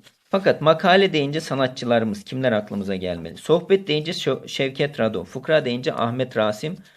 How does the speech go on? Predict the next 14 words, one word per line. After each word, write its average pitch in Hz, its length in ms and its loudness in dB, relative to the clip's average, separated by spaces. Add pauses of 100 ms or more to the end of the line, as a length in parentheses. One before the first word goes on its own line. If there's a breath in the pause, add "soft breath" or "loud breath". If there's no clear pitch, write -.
(180 loud breath)
mutlaka 160 420 0
aklımıza 147 480 -2
gelmeli. 147 360 2
Hani 127 260 -2
Yusuf 131 240 -10
Ziya 131 200 0
Ortaç 127 440 0
ve 120 120 2
Refik 117 240 -4
Halit 117 240 0
Karay 98 260 0
biraz 143 280 0
daha 143 160 2
arkadan. 135 540 0